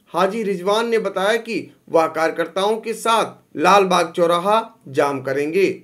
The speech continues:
इसकी जानकारी प्रशासन को दे दी गई है।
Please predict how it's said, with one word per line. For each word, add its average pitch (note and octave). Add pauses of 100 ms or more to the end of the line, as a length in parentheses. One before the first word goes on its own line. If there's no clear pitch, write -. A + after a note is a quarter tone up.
(140)
इसकी D3
जानकारी D3+ (320)
प्रशासन A3+
को A3
दे E3+
दी E3+
गई D3+
है। G3